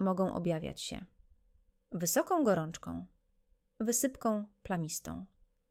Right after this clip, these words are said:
bólami głowy i mięśni, nudnościami i wymiotami. Niektóre przypadki mogą prowadzić do poważnych powikłań, takich jak zapalenie serca czy opon mózgowych.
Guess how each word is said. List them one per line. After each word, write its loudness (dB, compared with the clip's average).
bólami 4
głowy 2
i -4
mięśni, -8
nudnościami 2
i -2
wymiotami. -4
Niektóre 6
przypadki 0
mogą 4
prowadzić 0
do 2
poważnych -2
powikłań, -8
takich -2
jak 0
zapalenie -2
serca 0
czy 0
opon 2
mózgowych. -6